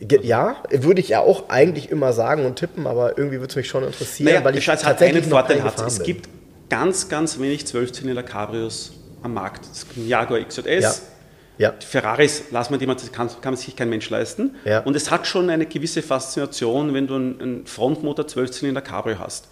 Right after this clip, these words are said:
Speaker 1: Ja.
Speaker 2: Und das Ding hat eine gewisse Souveränität, äh, niedrigere Drehzahlen, als du mit dem fünfhunderter fährst.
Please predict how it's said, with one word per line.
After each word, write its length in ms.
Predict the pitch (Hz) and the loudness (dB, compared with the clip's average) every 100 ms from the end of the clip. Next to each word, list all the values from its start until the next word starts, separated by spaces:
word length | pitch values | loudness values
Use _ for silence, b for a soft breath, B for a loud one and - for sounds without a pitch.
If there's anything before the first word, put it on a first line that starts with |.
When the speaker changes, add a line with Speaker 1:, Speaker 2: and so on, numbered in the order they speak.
| - | -2
Speaker 1:
Ja. 180 | 117 - B | -2 -2 B
Speaker 2:
Und 160 | 131 143 | -2 -2
das 140 | - | -2
Ding 280 | 160 180 156 | -2 0 0
hat 160 | 131 | 0
eine 160 | 170 160 | 2 0
gewisse 400 | 156 139 151 - | 0 -6 -6 -6
Souveränität, 1120 | 151 165 151 143 135 131 - 113 131 160 156 - b b b b _ | -4 -2 0 0 0 -2 -4 -2 0 -2 -6 -18 b b b b _
äh, 420 | - 50 50 50 - - - | -6 -2 -2 -4 -8 -16 -8
niedrigere 560 | 135 160 180 147 156 - | -2 0 0 0 0 0
Drehzahlen, 460 | 123 131 - 151 | -2 -2 0 0
als 140 | 151 151 | 0 -2
du 60 | 151 | -4
mit 160 | 147 | -2
dem 100 | 147 | -4
fünfhunderter 500 | 139 139 131 135 120 | -4 -4 -2 -2 -2
fährst. 360 | 110 92 - | -6 -8 -10